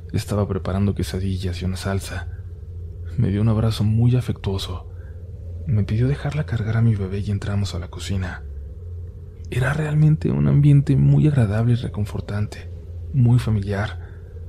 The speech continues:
Los olores de la comida, la compañía, la alegría de esas personas. Y yo solo quería huir de ahí. Sentía un nudo inmenso en la garganta. Quería poder tener el control de mí misma y dejar de tener esos sueños que, incluso estando despierta,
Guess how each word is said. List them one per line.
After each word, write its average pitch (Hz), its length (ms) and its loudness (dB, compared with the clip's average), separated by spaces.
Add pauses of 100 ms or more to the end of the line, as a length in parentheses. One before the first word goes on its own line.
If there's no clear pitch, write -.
(380)
Los - 260 -4
olores 107 260 0
de 98 100 0
la 98 100 -2
comida, 101 640 4
la 98 80 -2
compañía, 95 680 -2 (440)
la 101 100 2
alegría 117 460 2
de 107 100 0
esas 92 240 -2
personas. 98 600 -6 (1400)
Y - 160 0
yo - 160 -2
solo 131 240 2
quería 113 280 4
huir 113 280 4
de 95 120 -2
ahí. 98 320 -8 (800)
Sentía 123 400 4
un 143 220 10
nudo 147 220 8
inmenso 135 480 6
en 107 60 4
la 101 80 2
garganta. 101 680 -4 (640)
Quería 101 320 -2
poder 107 280 0
tener 107 280 0
el 107 120 0
control 101 380 0
de 98 120 2
mí 101 120 4
misma 110 360 4
y 98 80 -2
dejar 101 300 -2
de 127 100 0
tener 110 360 0
esos 110 240 -2
sueños 101 400 0
que, 110 100 2
incluso - 340 4
estando 139 400 -2
despierta, 104 680 -4